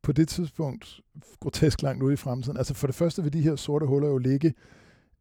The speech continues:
alene. De vil aldrig nogen-, nogensinde møde noget igen. Også fordi, at universet udvider sig på det her tidspunkt så grotesk hurtigt, at de ikke har en chance for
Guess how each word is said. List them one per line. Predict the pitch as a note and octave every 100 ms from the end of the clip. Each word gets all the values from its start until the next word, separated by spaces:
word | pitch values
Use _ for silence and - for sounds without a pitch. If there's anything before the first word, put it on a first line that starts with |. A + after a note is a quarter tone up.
| -
alene. | C3 A#2+ B2+ C#3+
De | C3+
vil | A#2
aldrig | B2+ D3+
nogen-, | D3 D3 D#3
nogensinde | D3 D3 - C#3+
møde | C3+ C3
noget | D3 C#3
igen. | C#3 B2+ -
Også | C3+ D3 -
fordi, | C#3+ C3+
at | B2+
universet | B2+ A2+ A2+ C#3 C3
udvider | C3 C#3 G#2+
sig | A2 B2
på | B2+
det | B2+
her |
tidspunkt | A#2+ B2 - B2
så | - C3+
grotesk | - C#3 C3 A#2+
hurtigt, | - B2 C3 C#3+
at | A#2+
de | C3
ikke | A2+
har | A2+
en |
chance | A#2+ - - D#3+ D3+
for | E3 C3+ A2+